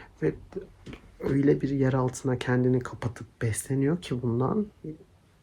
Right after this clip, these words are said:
çok böyle comfort oluyorsunuz, rahat hissediyorsunuz o, o yerde. E, Dostoyevski'nin de böyle, e, bir süreçten geçtiğini,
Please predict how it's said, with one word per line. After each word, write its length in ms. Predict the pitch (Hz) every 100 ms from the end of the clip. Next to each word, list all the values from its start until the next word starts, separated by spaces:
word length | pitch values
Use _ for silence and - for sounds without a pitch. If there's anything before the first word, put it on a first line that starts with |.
| -
çok 300 | - 147 -
böyle 220 | 135 147 143
comfort 520 | - 123 - 131 -
oluyorsunuz, 680 | 113 120 107 95 98 - -
rahat 300 | 123 117 123
hissediyorsunuz 840 | - - 95 107 - 113 117 - -
o, 180 | 120 -
o 80 | 131
yerde. 560 | 120 107 104 - 160 - - - - - -
E, 260 | 110 107 113
Dostoyevski'nin 680 | 127 - 127 127 - 135 147
de 140 | 143
böyle, 420 | 123 120 123 117 - - -
e, 60 | 123 113 113 120 110
bir 100 | 120
süreçten 600 | - 127 113 - 113 120
geçtiğini, 760 | 117 - - 110 117 120 135